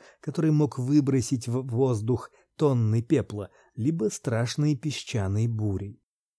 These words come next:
Египетской казнью теперь называют тяжёлые бедствия, мучения,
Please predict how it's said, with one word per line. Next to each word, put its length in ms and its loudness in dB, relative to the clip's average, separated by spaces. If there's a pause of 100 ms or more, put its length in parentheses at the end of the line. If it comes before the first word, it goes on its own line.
(680)
Египетской 920 -2
казнью 800 2
теперь 640 -2
называют 720 0
тяжёлые 580 2
бедствия, 800 0 (260)
мучения, 960 2